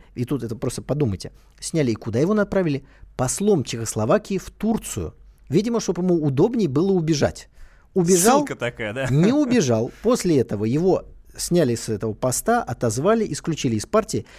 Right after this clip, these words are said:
Speaker 1: И дальше он до начала перестройки и до конца перестройки работал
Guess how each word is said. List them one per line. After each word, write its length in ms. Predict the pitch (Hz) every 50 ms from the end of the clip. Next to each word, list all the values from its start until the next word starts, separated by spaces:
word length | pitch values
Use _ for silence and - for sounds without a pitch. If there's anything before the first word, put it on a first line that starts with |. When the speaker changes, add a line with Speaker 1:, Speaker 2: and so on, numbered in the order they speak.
| - - -
Speaker 1:
И 100 | - 131
дальше 340 | 135 185 214 208 - - 165
он 160 | 135 110 190 - - - - - -
до 280 | 123 117 117 175 208
начала 420 | 180 170 165 - - 196 196 160 123
перестройки 800 | - - 143 131 120 113 - - - 165 202 240 233 233 - 127
и 20 |
до 120 | 117 127 127
конца 340 | - 151 160 156 - 160
перестройки 560 | 131 - 127 113 113 - - 113 98 - - 117
работал 520 | 127 131 147 185 233 233 - 151 107 -